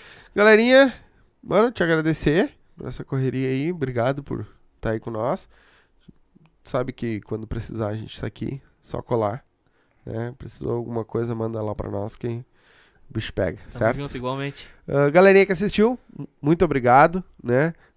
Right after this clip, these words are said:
Speaker 1: Ah, desculpa não ler todos os comentários, teve bastante ali, a gente deu uma lida meio que por cima. Ah, então, não se esquece, se inscreve no nosso canal, tá aí o canal da, da Funk Favela também, que tem o pod deles lá,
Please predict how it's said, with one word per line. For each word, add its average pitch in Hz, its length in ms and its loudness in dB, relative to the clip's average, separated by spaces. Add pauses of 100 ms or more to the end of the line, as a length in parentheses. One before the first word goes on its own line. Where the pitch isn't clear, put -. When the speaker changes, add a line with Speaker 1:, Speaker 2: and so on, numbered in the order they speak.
Speaker 1:
Ah, 127 320 4
desculpa 156 320 -6
não 135 140 0
ler 131 140 0
todos 131 220 -6
os - 40 -14
comentários, 127 420 -4
teve 123 240 -4
bastante 123 540 -2
ali, 139 260 -2
a 127 60 0
gente 117 240 -8
deu 123 120 -2
uma 120 140 -2
lida 120 220 -4
meio 117 180 -6
que - 60 -20
por 120 160 -8
cima. 147 400 -4 (500)
Ah, 113 560 -2 (180)
então, 165 480 2 (280)
não 156 160 2
se - 120 -4
esquece, 175 340 2
se - 20 -8
inscreve 147 280 0
no 143 60 -8
nosso 135 180 -4
canal, 143 440 2 (160)
tá 143 100 2
aí 143 160 4
o 151 40 -2
canal 135 280 0
da, 127 220 0
da 120 120 -2
Funk 127 240 -4
Favela 123 340 -2
também, 123 280 -4
que - 60 -20
tem 131 100 -4
o 117 80 -8
pod 113 320 -2
deles 107 300 -2
lá, 113 260 0